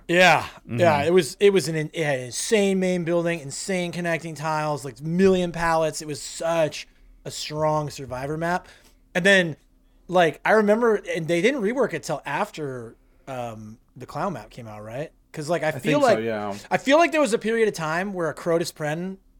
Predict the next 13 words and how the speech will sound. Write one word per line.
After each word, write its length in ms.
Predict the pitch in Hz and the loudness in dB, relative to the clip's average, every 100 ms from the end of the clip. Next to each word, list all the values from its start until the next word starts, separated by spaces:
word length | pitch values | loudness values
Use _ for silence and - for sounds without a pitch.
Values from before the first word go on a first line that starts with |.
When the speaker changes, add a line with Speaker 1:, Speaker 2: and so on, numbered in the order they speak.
| _ _ _ | _ _ _
Speaker 1:
offering 420 | 156 151 196 202 202 | -4 -2 0 -2 0
was 160 | 143 | -2
like, 240 | 156 135 - | -2 -4 -4
"I'm 120 | 165 185 | -4 -2
either 160 | 175 | -2
going 180 | 160 151 | -4 -6
to 80 | 127 | -10
hate 280 | - 175 202 | -6 -6 0
my 120 | 208 | 0
life 280 | 196 190 180 | 2 0 -2
for 80 | 175 | -10
ten 200 | 185 170 | -6 -4
minutes 380 | 165 156 147 | -4 -6 -8